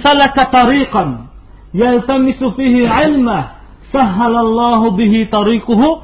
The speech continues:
ilal jannah." Degene die een weg bewandelt op zoek naar kennis,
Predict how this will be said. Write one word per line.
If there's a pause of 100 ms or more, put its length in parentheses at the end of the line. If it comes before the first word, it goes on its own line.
(180)
ilal (720)
jannah." (220)
Degene
die
een
weg
bewandelt (480)
op (120)
zoek (420)
naar
kennis,